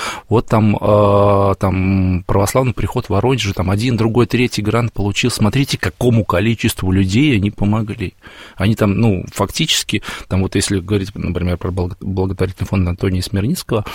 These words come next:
они стали единым оператором по бездомным по Воронежу. Представляете? То есть, э, ну, то есть у них есть проект «Страна-приимница», в котором они, они там создали условия для того, чтобы бездомные люди там могли находиться. А кто-то даже с паллиативным, представляете, без документов, с паллиативным статусом.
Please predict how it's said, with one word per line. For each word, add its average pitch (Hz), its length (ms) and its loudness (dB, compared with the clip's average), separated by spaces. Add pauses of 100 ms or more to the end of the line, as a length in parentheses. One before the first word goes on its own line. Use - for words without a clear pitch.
(420)
они 117 360 0
стали 107 420 0
единым 104 540 0
оператором 98 520 0
по - 80 -4
бездомным 98 680 0
по - 160 -6
Воронежу. 92 600 -2 (600)
Представляете? 110 680 -2
То - 140 -4
есть, - 340 -6
э, 87 1080 -2
ну, 104 120 -2
то 95 140 -4
есть - 120 -6
у 104 40 0
них 98 160 -4
есть 131 160 -4
проект - 260 -4
«Страна-приимница», 101 920 -2
в - 80 -12
котором 104 420 -4
они, 101 360 -2
они 95 280 -2
там 87 280 -4
создали 104 320 -2
условия 127 380 2
для 90 140 0
того, 110 140 -2
чтобы 98 200 -6
бездомные 98 280 -2
люди 117 100 -4
там 90 140 -2
могли 90 180 -4
находиться. 95 560 -2
А - 20 0
кто-то - 280 0
даже 113 200 2
с - 60 -4
паллиативным, 110 520 -2
представляете, 120 340 0
без 98 140 2
документов, 113 580 2
с - 60 -8
паллиативным 107 640 -2
статусом. - 540 -8